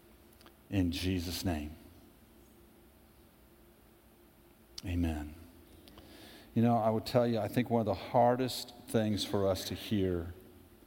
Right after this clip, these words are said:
is those places where we're dug in that we're right and we're not right,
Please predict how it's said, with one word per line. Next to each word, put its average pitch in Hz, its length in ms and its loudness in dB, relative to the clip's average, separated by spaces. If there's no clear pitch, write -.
is 104 200 0
those 101 200 0
places 107 760 0
where 98 180 2
we're 92 180 0
dug 104 400 4
in 110 240 4
that 107 140 2
we're 95 180 0
right 90 600 0
and 101 220 2
we're 92 80 2
not 90 320 2
right, 82 300 -2